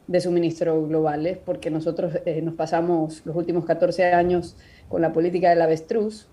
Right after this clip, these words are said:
Somos el, prácticamente el único país en la cuenca del Pacífico que no tenemos un T L C con los Estados Unidos, que es nuestro principal mercado. Nosotros no tenemos seguridad jurídica, nosotros no podemos ofrecer un mercado gigante.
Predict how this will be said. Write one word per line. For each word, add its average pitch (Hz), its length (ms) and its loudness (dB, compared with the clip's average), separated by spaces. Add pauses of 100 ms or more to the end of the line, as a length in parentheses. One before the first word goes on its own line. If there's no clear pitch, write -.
(240)
Somos 180 400 -2
el, 160 160 2
prácticamente 180 520 0
el 170 80 0
único 180 260 -4
país 175 240 -2
en 175 60 -2
la 165 100 -2
cuenca 170 240 -2
del 170 80 -4
Pacífico 170 460 -2
que 170 60 -6
no 160 120 -6
tenemos 165 340 -2
un 165 140 -2
T 170 140 2
L 165 160 0
C 170 240 -4
con 160 160 -4
los 156 80 -4
Estados 165 320 -4
Unidos, 180 440 -2
que 170 80 -6
es 170 80 -6
nuestro 170 280 -10
principal 165 420 -4
mercado. 170 540 -2 (560)
Nosotros 180 340 -2
no 190 140 0
tenemos 202 340 0
seguridad 196 420 2
jurídica, 175 600 -2 (220)
nosotros 220 420 0
no 240 120 -4
podemos 240 300 0
ofrecer 214 360 -4
un 233 80 -6
mercado 220 360 0
gigante. 226 600 -2